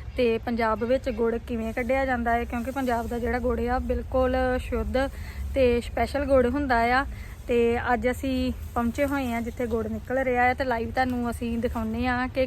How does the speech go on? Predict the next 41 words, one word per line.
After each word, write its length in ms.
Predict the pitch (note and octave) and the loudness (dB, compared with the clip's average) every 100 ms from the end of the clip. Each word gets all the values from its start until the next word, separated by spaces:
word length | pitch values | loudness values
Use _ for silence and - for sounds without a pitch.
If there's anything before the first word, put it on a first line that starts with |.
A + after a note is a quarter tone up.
| C4 | 0
ਕਿਵੇਂ 380 | A#3 A#3 A#3 A#3+ | -2 0 0 0
ਬਿਨਾਂ 400 | A#3 A#3 C4 C#4+ | 0 2 2 2
ਕੈਮੀਕਲ 520 | B3+ A#3 A#3 A#3 A#3 A#3 | 0 0 0 2 0 0
ਤੋਂ 320 | A#3+ B3 C4+ - - - - | 0 0 -2 -6 -12 -10 4
ਤੇ 120 | B3 B3 A#3 | 8 8 8
ਬਿਨਾਂ 380 | B3 A#3+ B3 C4 C4 | 4 4 4 4 2
ਖੰਡ 300 | C4 A#3 A3+ A#3 | 0 2 0 -2
ਤੋਂ 100 | A#3 A#3 - A3+ | -2 -2 -4 -2
ਜਿਹੜਾ 220 | A#3 A#3+ | 0 2
ਗੁੜ 240 | A#3 A3+ | 2 2
ਆ, 220 | A3+ A#3+ | 4 2
ਸ਼ੁੱਧ 400 | B3+ - A#3 A3+ C#4 B3 | 0 -2 -2 2 2 4
ਗੁੜ 200 | A3+ A3 | 2 2
ਜਿਹੜਾ 360 | A3 A#3 A#3+ | -2 -2 0
ਆ 40 | B3 | 0
ਉਹ 60 | |
ਕਿੱਥੇ 240 | B3+ - B3+ | -4 -4 -2
ਮਿਲਦਾ 300 | C4 B3 B3 B3 | 0 4 4 4
ਆ। 40 | C#4+ - - - - | 0 -6 -10 -8 -2
ਤੇ 60 | |
ਜੇ 140 | B3 B3 | 4 4
ਤੁਸੀਂ 260 | C4+ C#4+ | 4 -2
ਵੀ 80 | D#4 | 2
ਗੁੜ 180 | C#4+ C4 | 6 6
ਲੈਣਾ 300 | B3+ A#3+ C4+ | 6 4 4
ਹੋਏਗਾ 420 | C#4+ C4+ A#3+ B3 B3+ | 2 0 2 2 2
ਤੇ 80 | C4 | -2
ਸਾਨੂੰ, 680 | B3 A3+ A3+ A#3+ A#3+ A#3 A#3 | 0 0 0 0 0 0 -2
ਅਹ, 760 | - - - A#3 A3+ A3 G#3+ G#3+ - - - | -6 -10 -6 -2 0 0 -2 -6 -10 -10 -6
ਤੁਸੀਂ 200 | B3 A#3+ | -4 -2
ਮੈਸੇਜ 320 | A3+ A#3+ A3+ | -2 -2 -2
ਕਰ 160 | A3+ G#3+ B3 | -2 -2 -2
ਸਕਦੇ 320 | A#3+ B3+ C4+ | -2 -2 0
ਜੇ। 140 | C#4+ | 0
ਇਹ 680 | C#4+ - - - - - A#3+ | -2 -6 -14 -18 -14 -4 -2
ਜੀ 120 | A3+ B3+ B3+ | -2 -2 -4
ਉੱਥੋਂ 320 | - - C4+ | -2 -4 -2
ਗੰਨੇ 320 | B3+ A3+ A3+ A3+ | -2 -2 -2 -2
ਤੋੜੇ 320 | A#3 G#3+ A3 A3 | -4 -4 -4 -2
ਜਾਂਦੇ 400 | A3+ A3 A#3+ | 0 0 2
ਆ 80 | A#3+ | 2